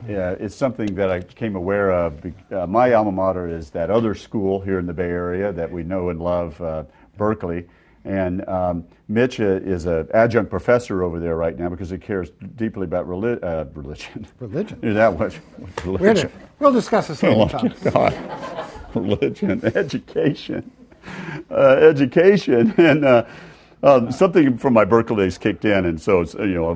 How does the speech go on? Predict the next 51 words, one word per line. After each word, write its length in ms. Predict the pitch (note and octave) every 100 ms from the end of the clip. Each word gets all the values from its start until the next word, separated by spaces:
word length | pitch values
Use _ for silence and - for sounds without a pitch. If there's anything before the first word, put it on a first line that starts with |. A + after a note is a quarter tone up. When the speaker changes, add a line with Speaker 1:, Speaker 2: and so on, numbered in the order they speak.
| - F2 F2 -
Speaker 1:
uh, 20 |
uh, 320 | F2+ F2 F2 - -
my 120 | F#2
hard 280 | B2 A2+ G2
disk 260 | E2+ -
went 400 | F2+ D#2+ F#2 E2
bad 300 | F2 E2+ E2+
there 160 | E2 D#2+
for 100 | F2+
a 40 |
minute. 220 | E2 E2 - - - _
But, 440 | G#2+ F#2+ B2+ A#2+ -
um, 420 | A#2 A2 - E3 - _ _ _ C#3
so 300 | - B2 A2+
education, 600 | B2 A2 - C#3+ C3 G#2+
but 180 | G#2+ - _ -
so 160 | C3
can 280 | B2+ - E3
you 120 | A3 - -
talk 300 | C#3 B2+ A#2
a 40 |
little 180 | G#2+ G#2+
bit 120 | G2
about, 300 | F#2+ F#2+ -
and 280 | G#2+ G#2 C3
I 100 | A2+
know 120 | B2+
this 180 | B2 G2+
is 140 | G2
a 160 | F2+ F2
non 240 | F#2+ F#2+
sequitur, 380 | - G2+ F#2 E2+
but 220 | D2 F#2+ A#2
it 120 | A2
is 140 | F#2
just 260 | - D3 -
in-, 140 | F#2+ -
in-, 480 | A#2+ G#2+ _ - - _ -
incredibly 560 | C#3 - F#3+ C#3 G2+
cool, 360 | - A#2 F#2 F2+
and 100 | F#2+
it's 160 | F#2+
in 100 | A#2
the 140 | G2+ F#2+
area 220 | F#2 F2
of 80 | E2
social 400 | F#2+ F#2 F2 E2+
innovation, 480 | D#2+ E2+ E2 F2+ E2
is 160 | D#2
this 200 | F2+ F2
lev-, 300 | F#2+ G2+ F#2+